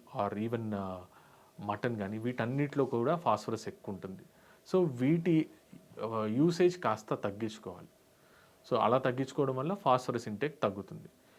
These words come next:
ఇంకొక source of phosphorus ఏంటంటే, ఆ, our milk, dairy products. So, డైరీ ప్రొడక్ట్స్‌ని కొంచెం లిమిట్ చేసి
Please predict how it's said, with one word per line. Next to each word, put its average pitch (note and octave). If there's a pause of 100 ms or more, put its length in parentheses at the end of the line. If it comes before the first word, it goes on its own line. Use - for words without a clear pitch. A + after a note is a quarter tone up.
(240)
ఇంకొక E3
source D#3
of D3+
phosphorus A#2
ఏంటంటే, G#2 (340)
ఆ, F#2+ (1160)
our G#2+
milk, A#2+ (520)
dairy C3+
products. - (580)
So, C#3
డైరీ E3
ప్రొడక్ట్స్‌ని E3 (200)
కొంచెం C3
లిమిట్ C3
చేసి A#2